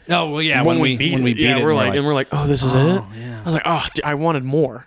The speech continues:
Speaker 1: Yeah.
Speaker 2: You know?
Speaker 1: Uh, and
Speaker 2: And that's
Speaker 1: so
Speaker 2: such a good
Speaker 1: hopefully
Speaker 2: feeling in the
Speaker 1: yeah,
Speaker 2: game, too.
Speaker 1: yeah, when you want more. You're disappointed that it's over.
Speaker 2: Yeah.
Speaker 1: Not because it was a disappointing ending, but just 'cause you're like, "Damn."
Speaker 2: Yeah, like, I wanted
Speaker 1: I wanted,
Speaker 2: more. Like,
Speaker 1: I
Speaker 2: I wanna
Speaker 1: enjoyed what
Speaker 2: keep
Speaker 1: was happening.
Speaker 2: playing.
Speaker 1: Yeah.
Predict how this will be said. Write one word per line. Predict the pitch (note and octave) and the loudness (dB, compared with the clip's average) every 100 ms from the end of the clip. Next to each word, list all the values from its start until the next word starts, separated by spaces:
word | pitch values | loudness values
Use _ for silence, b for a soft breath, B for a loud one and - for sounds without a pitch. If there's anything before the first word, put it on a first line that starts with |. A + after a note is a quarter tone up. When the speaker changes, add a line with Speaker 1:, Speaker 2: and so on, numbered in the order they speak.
| - | -6
Speaker 1:
Yeah. | A#2+ A#2 | -2 0
Speaker 2:
You | B2+ | 0
know? | B2+ B2+ b b b - | -2 -6 b b b -10
Speaker 1:
Uh, | |
and | G#2+ G2 G2+ | -6 -6 -2
Speaker 2:
And | - | 0
that's | - | 0
Speaker 1:
so | C#4 | 0
Speaker 2:
such | |
a | F3+ | -2
good | D#3 | -2
Speaker 1:
hopefully | A#2 G#2+ | -2 -2
Speaker 2:
feeling | C3+ B2 A#2 | -2 -4 -4
in | |
the | F3 | -2
Speaker 1:
yeah, | D3+ B2 | 0 -2
Speaker 2:
game, | |
too. | C#3 E3 | -2 0
Speaker 1:
yeah, | C#3 A2 | 0 0
when | B2 B2 | -2 0
you | A#2 | 0
want | A2 A#2 G#2 G2 | 2 0 0 -4
more. | G2 G2 F#2 B B | -4 -4 -4 B B
You're | - B2+ | -4 0
disappointed | D3+ D3 - D3 C#3 B2 | 0 0 -2 0 0 0
that | A#2+ A#2 | 0 -2
it's | G#2+ | -4
over. | G#2+ G2 E2 E2+ | -6 -6 -6 -2
Speaker 2:
Yeah. | D3+ B2+ - b b b | 0 0 -4 b b b
Speaker 1:
Not | D3 C#3+ | -4 -2
because | C#3 D3+ C3 | -2 -2 0
it | |
was | B2+ | -2
a | |
disappointing | C3 A#2+ C#3+ C3 | -2 -2 -2 0
ending, | D3 D#3+ | 0 0
but | A#2+ | 0
just | A#2+ | -2
'cause | - | -2
you're | A#2 | -2
like, | G#2+ | -2
"Damn." | B2 E3 E3 C3+ - | -2 0 2 0 -2
Speaker 2:
Yeah, | - | -2
like, | E3 D3+ | -2 0
I | |
wanted | D3+ A3 A3+ | 2 2 2
Speaker 1:
I | C#3+ | 0
wanted, | |
Speaker 2:
more. | D3 G#3 A3 B2+ | 2 4 4 2
Like, | D3+ | 2
Speaker 1:
I | |
Speaker 2:
I | C#3 | 2
wanna | C#3 | 2
Speaker 1:
enjoyed | F#3 F#3 D#3+ | 2 2 0
what | |
Speaker 2:
keep | D3+ | -2
Speaker 1:
was | C3 | -4
happening. | C3 C#3+ G#3 B2+ | -4 -2 -2 -4
Speaker 2:
playing. | A2 C#3 _ - | -10 -14 _ -14
Speaker 1:
Yeah. | A2 | -12